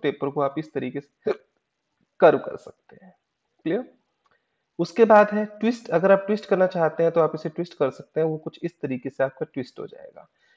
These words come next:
अब ट्विस्ट के अंदर जितने आपके सेगमेंट रहेंगे उतना ही वो अच्छे से ट्विस्ट करेगा, जितने सेगमेंट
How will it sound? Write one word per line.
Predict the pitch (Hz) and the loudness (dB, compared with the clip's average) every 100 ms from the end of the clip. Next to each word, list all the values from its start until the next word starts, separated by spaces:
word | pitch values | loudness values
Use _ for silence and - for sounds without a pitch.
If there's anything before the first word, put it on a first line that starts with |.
| _ - | _ -8
अब | 139 - | -8 -4
ट्विस्ट | 190 214 - - | -4 -4 -12 0
के | 214 | 2
अंदर | 156 139 156 | 2 0 -4
जितने | 151 160 160 | -6 -2 0
आपके | 147 156 | 0 -2
सेगमेंट | 151 131 117 139 151 | 0 0 0 -4 -4
रहेंगे | 160 151 156 160 190 _ _ _ _ _ | -4 -4 -4 -4 -12 _ _ _ _ _
उतना | 160 160 170 | -6 0 0
ही | 170 170 | 2 -2
वो | 170 | -2
अच्छे | 143 139 - | -4 -6 -8
से | 139 139 | -8 -8
ट्विस्ट | 135 123 _ | -10 -14 _
करेगा, | 117 117 120 | -8 -6 -6
जितने | 120 _ 123 | -10 _ -10
सेगमेंट | - 123 - 262 247 | -4 -4 -4 -6 -6